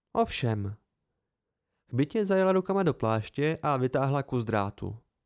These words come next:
Promiň, omluvil jsem se znovu. Jen jsem se lekla, řekla. Nemyslela jsem, že bys byl ten typ, co se na dámu bez varování vrhne.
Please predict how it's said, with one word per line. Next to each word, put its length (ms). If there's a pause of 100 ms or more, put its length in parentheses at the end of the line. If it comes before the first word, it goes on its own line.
(760)
Promiň, 800 (640)
omluvil 380
jsem 360
se 220
znovu. 420 (1040)
Jen 160
jsem 160
se 180
lekla, 600
řekla. 480 (560)
Nemyslela 460
jsem, 420
že 100
bys 160
byl 200
ten 220
typ, 280 (360)
co 120
se 160
na 100
dámu 300
bez 180
varování 500
vrhne. 500